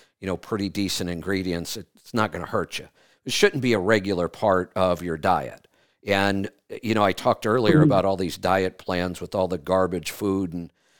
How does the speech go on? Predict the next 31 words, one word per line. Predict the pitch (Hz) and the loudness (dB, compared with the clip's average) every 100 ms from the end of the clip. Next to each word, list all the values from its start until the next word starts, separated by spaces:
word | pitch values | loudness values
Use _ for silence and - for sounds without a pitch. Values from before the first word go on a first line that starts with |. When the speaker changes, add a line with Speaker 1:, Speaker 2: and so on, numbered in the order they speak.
| _ _ | _ _
Speaker 1:
you | 98 | -4
know, | 95 - | -2 0
even | 120 127 117 | 0 2 2
if | 113 - | 0 0
they | 104 | -2
do | 92 110 | 0 -2
work | 98 107 101 - | 0 0 -2 -4
and | 95 | -4
you | |
lose | 98 104 95 | -2 -2 -2
a | |
lot | 92 95 | 0 0
of | 85 | 0
weight, | 110 98 90 _ _ _ _ _ 117 | 0 0 -4 _ _ _ _ _ -20
you | 117 117 | -16 -12
basically, | 101 98 120 110 - 101 | -2 -2 0 -4 -2 -2
you're | 98 | -2
stuck | 92 - 98 107 | -4 -2 -2 0
eating | 98 98 | -2 0
that | 95 87 | -2 -4
food | 117 104 | -4 -4
the | 107 | -4
<laughs> | 107 | -4
rest | - - | -4 -4
of | - | -6
your | 90 92 - | -6 -4 0
life, | 110 85 - - - - - | 0 0 -6 -16 -20 -20 -4
if | - 113 | 0 2
you | 104 | 0
could. | 101 160 110 98 107 - _ _ - | 2 6 8 6 2 -8 _ _ 0
Uh, | 101 | 4